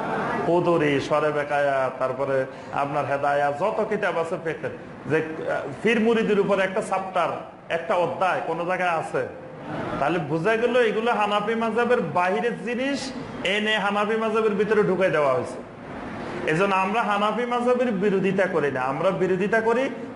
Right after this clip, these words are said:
যেগুলো হানাফি মাযহাবের নামে চালানো হচ্ছে, ভেজাল, জাল টাকা। আমরা মূল টাকা যেগুলো অরিজিনাল টাকা, এগুলোর বিরোধিতা করি না, আমরা জাল টাকার বিরোধিতা করি।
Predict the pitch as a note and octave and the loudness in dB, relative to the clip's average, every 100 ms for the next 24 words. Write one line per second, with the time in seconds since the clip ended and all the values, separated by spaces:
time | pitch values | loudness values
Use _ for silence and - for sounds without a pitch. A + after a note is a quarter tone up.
0 | B2+ A2+ F3+ F#3 A3 C4 A3 G3+ G3+ G3+ | -6 2 4 4 4 4 4 2 0 -2
1 | A#3 A3+ A3 A#3 A3+ B3 A3+ F#3+ G3 G3+ | -2 -2 0 2 2 2 2 0 2 2
2 | G#3 B3 D4+ D#4 - - - F#3+ G#3+ G#3 | 0 0 0 -2 -6 -12 -6 -2 0 0
3 | G3 F3+ F3+ - C#3+ C3 E3+ F3+ D3 B2 | 0 -2 -4 -4 -2 0 0 0 -2 -4
4 | - - - - - - - A#2+ - D4 | -12 -16 -16 -14 -12 -8 -4 0 2 2
5 | C#4+ F3+ E3+ B2 - - - - - - | 0 -2 -2 -4 -6 -14 -20 -20 -18 -14
6 | - - - - - - - - - - | -12 -10 -10 -8 -6 -6 -8 -8 -8 -8
7 | - - D3 F3+ C4 C#4 F3+ G#3 G#3 G3+ | -6 -2 0 0 -2 -2 0 0 0 -2
8 | F#3+ F#3+ F#3 G3+ A3+ G3+ D#3+ G3 G3+ G3+ | 0 -2 -2 -2 0 0 0 -2 0 0
9 | - E3+ E3 F#3+ E3 E3+ D3+ D3+ C#3+ B2 | 0 0 0 0 0 -2 -2 0 0 0
10 | A2+ A#2+ C3+ C#3 F3+ G3+ G3 F#3 F3 D3+ | -2 -2 -2 0 0 0 0 0 0 -2
11 | D3 C#3 B2 B2+ A2 | -4 -6 -4 -4 -6